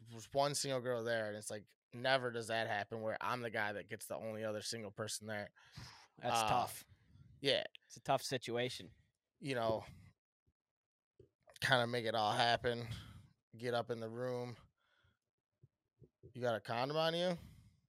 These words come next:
Speaker 1: "No, I didn't think I was gonna fuck,
Speaker 2: No.
Speaker 1: I didn't think I was gonna be fucking tonight," you know?
Speaker 2: You don't got a Lucy in your wallet?
Speaker 1: Bro, f-, first of all, no, I don't got, I don't have a wallet that holds a Lucy,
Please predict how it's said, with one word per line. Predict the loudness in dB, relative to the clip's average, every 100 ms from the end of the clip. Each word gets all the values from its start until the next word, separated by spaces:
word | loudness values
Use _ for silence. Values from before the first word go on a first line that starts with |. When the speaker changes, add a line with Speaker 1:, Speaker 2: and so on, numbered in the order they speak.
| _ _ _ _ _ _ _ -12
Speaker 1:
"No, | -4 -2 -2 -4
I | -6
didn't | -4 -4
think | -4 0
I |
was | 6
gonna | 8 8
fuck, | 10 6
Speaker 2:
No. | 6 0 0
Speaker 1:
I | 8
didn't | 10
think | 12
I |
was | 10
gonna | 8 4
be |
fucking | 4 6 6 6
tonight," | 4 6 6 6
you | 6
know? | 12 12 10 4 -20 -20 -20 _ _ _ _ _ 6
Speaker 2:
You | 12
don't | 12 12
got | 12 12
a | 12
Lucy | 12 10 8 10
in | 10 10
your | 10
wallet? | 12 12 12 12 12 -6 -20
Speaker 1:
Bro, | -16 8 12 12 12 12 12 4 -8
f-, | -6 -2
first | 8 10 10
of | 12
all, | 12 12 10
no, | 12 12
I | 12
don't | 12 12
got, | 12
I | 12
don't | 12 12
have | 12 12
a | 10
wallet | 12 12 12 12
that | 8
holds | 8 10 10 8
a |
Lucy, | 4 2 2 0 -2